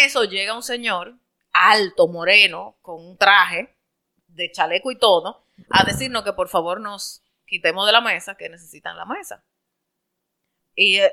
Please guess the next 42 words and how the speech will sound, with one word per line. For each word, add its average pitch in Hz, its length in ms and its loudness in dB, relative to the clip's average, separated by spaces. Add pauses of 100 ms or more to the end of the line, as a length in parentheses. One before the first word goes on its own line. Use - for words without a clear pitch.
y 196 200 -6
el 196 120 -2
innombrable 226 460 4
le 302 120 6
dice, 277 200 -4
"Ah, 285 80 4
bueno, 370 280 4
ya, 302 320 2
ok, 285 120 -10 (260)
ya 208 140 -4
deja, 262 360 -4
eh, 226 60 -10
nosotros 233 380 -10
ahora, 247 600 -2 (220)
ahora 214 220 4
resolvemos." 180 560 -8
Bueno, 311 240 -8 (100)
terminamos 180 600 0
de 247 60 -4
lo 233 80 -4
que 214 60 -12
estamos 233 280 -10
haciendo, 330 280 -12
no 240 60 -20
sé - 140 -20
qué. - 140 -20 (680)
Y 233 140 2
en 233 120 4
eso 254 480 -2 (100)
ya 214 400 4
hay 190 120 2
que 190 100 -6
pedir 196 260 -6
la 226 140 -2
cuenta 226 500 0
y 190 120 -10
empieza 196 420 -6
el 175 60 -6
primer 170 260 -12
innombrable 202 520 -2
a 160 120 -6
llamar 180 520 -6